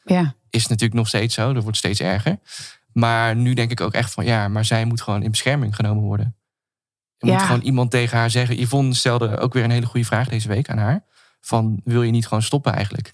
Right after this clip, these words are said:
Speaker 1: Ja.
Speaker 2: Ze dacht van, "Eindelijk vraagt iemand
Speaker 1: Ik
Speaker 2: het."
Speaker 1: dacht dat ze ja ging zeggen, hoor.
Speaker 2: Ja, ik dacht op dat moment, dacht ik echt van, "Nou, dit is je kans.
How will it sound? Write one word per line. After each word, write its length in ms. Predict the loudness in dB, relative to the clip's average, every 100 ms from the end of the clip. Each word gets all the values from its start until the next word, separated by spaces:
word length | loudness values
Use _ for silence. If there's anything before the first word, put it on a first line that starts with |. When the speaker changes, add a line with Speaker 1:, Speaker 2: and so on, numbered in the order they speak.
| 0
Speaker 1:
Ja. 160 | 0
Speaker 2:
Ze 60 | 0 -6
dacht 200 | -6 -4
van, 140 | 0 0
"Eindelijk 460 | 2 2 2 0 -4
vraagt 360 | -2 0 0
iemand 240 | 0 0 2
Speaker 1:
Ik 80 | 0
Speaker 2:
het." 100 | 2
Speaker 1:
dacht 140 | 0
dat 140 | 0
ze 100 | 2
ja 200 | 2 2
ging 200 | 2 0
zeggen, 280 | 0 0 0
hoor. 180 | 0 -4 _ _
Speaker 2:
Ja, 140 | 0
ik 120 | 2 2
dacht 140 | 0
op 120 | 2
dat 140 | 0 2
moment, 480 | 2 2 0 -4
dacht 180 | -2 -2
ik 80 | 0
echt 180 | -4 -2
van, 100 | 0
"Nou, 140 | 0
dit 200 | 0 -2
is 140 | -2 -4
je 60 |
kans. 440 | 0 2 0 -4